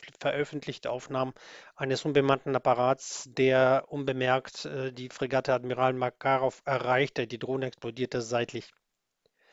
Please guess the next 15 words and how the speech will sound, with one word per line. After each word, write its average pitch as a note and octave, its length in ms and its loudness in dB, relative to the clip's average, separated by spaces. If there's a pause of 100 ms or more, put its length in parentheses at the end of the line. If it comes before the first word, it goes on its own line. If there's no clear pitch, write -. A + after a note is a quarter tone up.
(1200)
Das - 160 -2
Verteidigungsministerium D3 920 6
der C#3 80 6
Russischen C3+ 320 0
Föderation C#3 580 2
hat B2+ 180 -2
nichts - 280 -6
über C3 160 -2
dieses B2+ 260 -10
Schiff - 220 -12
gemeldet, C#3 500 2
deshalb C3+ 320 0
ist - 180 -10
die B2+ 60 -6
Höhe C#3 360 6